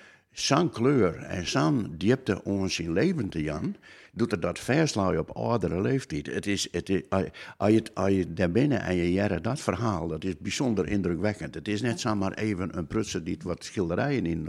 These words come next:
draait. Het is een man met een soort van gelaagdheid die er, ja,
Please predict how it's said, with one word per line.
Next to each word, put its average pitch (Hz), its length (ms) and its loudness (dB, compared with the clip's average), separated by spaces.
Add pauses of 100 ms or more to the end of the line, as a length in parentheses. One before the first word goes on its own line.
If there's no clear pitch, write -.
draait. 80 400 -2
Het 110 160 -6
is 101 220 -4 (560)
een 90 180 0
man 127 320 6
met 110 360 2
een 87 120 0
soort 117 320 -2
van 87 200 -4
gelaagdheid 90 840 -2
die 107 160 -2
er, - 180 -4 (520)
ja, 95 260 -8